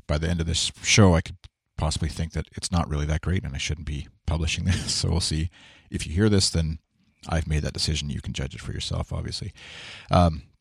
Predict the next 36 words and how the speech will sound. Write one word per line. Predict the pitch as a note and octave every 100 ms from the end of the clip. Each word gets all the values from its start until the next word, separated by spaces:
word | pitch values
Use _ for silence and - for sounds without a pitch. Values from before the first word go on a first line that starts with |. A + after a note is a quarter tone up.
| _ _ _ _ _ _ -
so, | - B2+
if, | - -
like, | B2 A2
but | B2
for | C#3+
example, | G#2+ A#2+ G#2+ A2+ G#2
uh, | G#2+ G#2 G2+
you | -
know, | G#2+
someone | G2+ C#3+ A#2
like | G2+
a |
John | G#2 G#2
Gruber, | G2 G2 D#2+
let's | D#2+ -
say | E2+
at |
daring | E2+ E2+
fireball | E2+ F2+ D#2 E2 D#2+
dot | E2
net, | D#2 D#2+ - - - - -
um, | - E2 F#2+ F2+
and | F2 - -
you, | G2+ -
you | -
know, | E2
pick | - G2
your | F2 D#2+
example | E2 E2 - D#2+
from | F2
your | E2+ E2
own | E2 E2 D#2 - - - - _
internet | - F#2 E2 - - - - - -
circles, | - E2 D#2 E2
but, | - F#2+ - - - - - -
um, | D#2+ F2 F2 E2+ E2+